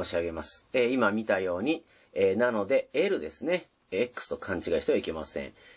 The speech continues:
Lがマイナスか、Lはまた、えー、二より大きい時にワイツーダッシュの符号はマイナスですね。えー、グラフが下にありました、ありましたもんね。四次関数のね。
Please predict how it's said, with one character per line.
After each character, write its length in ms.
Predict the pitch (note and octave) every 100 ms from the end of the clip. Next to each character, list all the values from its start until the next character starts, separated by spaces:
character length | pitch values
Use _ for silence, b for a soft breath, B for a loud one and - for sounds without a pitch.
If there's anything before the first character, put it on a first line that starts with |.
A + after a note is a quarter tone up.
| B
L 300 | - D#3 C3+
が 220 | B2 D3+ - b b b _ _ _ -
マ 240 | G#2+ A2+
イ 80 | A2+
ナ 160 | A2+ G#2+
ス 120 | -
か、 200 | - -
L 220 | A#2+ G#2+
は 180 | F#2 F2 -
ま 120 | F#2
た、 260 | G2+ F#2 - b b
え 160 | C#2 C#2
ー、 20 |
二 120 | G#2+
よ 120 | D3+ A2+
り 140 | F2+
大 220 | - F3 F3+
き 240 | - F#3
い 40 | -
時 340 | A2+ - B2
に 260 | E3 A3+ -
ワ 220 | G2 B2
イ 80 | C3
ツ 220 | A#2+ -
ー 80 | A#2+
ダ 100 | A#2
ッ 40 | A2
シ 120 | -
ュ 40 |
の 40 | D#2
符 180 | -
号 180 | D#2 E2+
は 160 | G2 -
マ 240 | D#2+ A2+ B2
イ 60 |
ナ 80 | A#2+
ス 100 | -
で 60 | G#2
す 100 | -
ね。 180 | F#3 - b b b b b b b b b _ _
え 100 | -
ー、 20 | -
グ 100 | G#2
ラ 80 |
フ 120 | - C2
が 60 |
下 200 | C2+ G2+
に 80 | F#2+
あ 40 |
り 60 | F#2
ま 100 | G2+
し 140 | - - - -
た、 100 | - -
あ 100 | F#2+
り 80 | E2+
ま 80 |
し 40 | G#2
た 80 | -
も 80 |
ん 40 | C#3+
ね。 100 | F3+
四 140 | A#2
次 160 | E2+ D#2
関 260 | - D#2
数 140 | B1+ -
の 100 | B1+
ね。 200 | D3